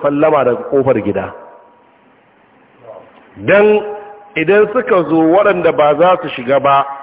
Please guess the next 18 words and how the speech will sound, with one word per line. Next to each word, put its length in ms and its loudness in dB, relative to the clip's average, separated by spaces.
daga 280 -2
ƙofar 480 4
gida 240 2
suke 260 -4
kwala 440 4
mai 200 0
kira, 300 0
"Ya 340 0
Rasulallah, 1000 2
ukhruj 500 2
ilaina. 760 2
Wa 140 4
nahnu 400 4
min 320 -2
baladi 340 2
kaza 420 2
wa 80 4
kaza. 440 2